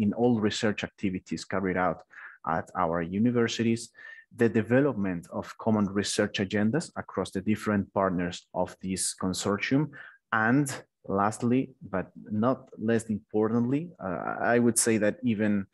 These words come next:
uh, ranking at, at the top of importance in this project, we've got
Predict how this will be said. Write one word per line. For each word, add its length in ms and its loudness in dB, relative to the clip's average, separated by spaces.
uh, 420 -4
ranking 560 4
at, 100 -6
at 140 -2
the 80 2
top 320 2
of 180 0
importance 560 2
in 120 -4
this 180 -6
project, 460 0
we've 220 0
got 220 2